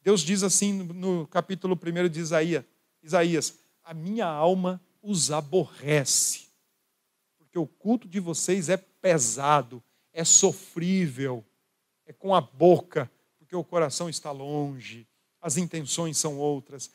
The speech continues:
as motivações são outras, os reconhecimentos são outros." Assim, portanto, o texto de Juízes nos ensina exatamente o que o nosso coração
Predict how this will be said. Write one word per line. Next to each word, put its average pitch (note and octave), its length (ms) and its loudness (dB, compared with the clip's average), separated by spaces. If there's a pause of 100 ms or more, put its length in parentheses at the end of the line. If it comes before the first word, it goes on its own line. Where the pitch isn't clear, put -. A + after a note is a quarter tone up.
(140)
as E3 160 -10
motivações E3 720 -4
são D3 220 -4
outras, D3 480 -2 (180)
os F#3+ 140 -6
reconhecimentos E3 1200 0
são C3 280 -6
outros." B2+ 640 -12 (640)
Assim, F3+ 260 0
portanto, E3 720 -6 (880)
o D#3 80 -20
texto F#3 360 4
de D3+ 140 -4
Juízes D3 760 -2 (260)
nos A3+ 180 -4
ensina A#3+ 480 0 (160)
exatamente B3 920 0
o G#3+ 80 -10
que - 180 -12
o A3+ 60 -6
nosso G3+ 540 2
coração F3+ 680 -2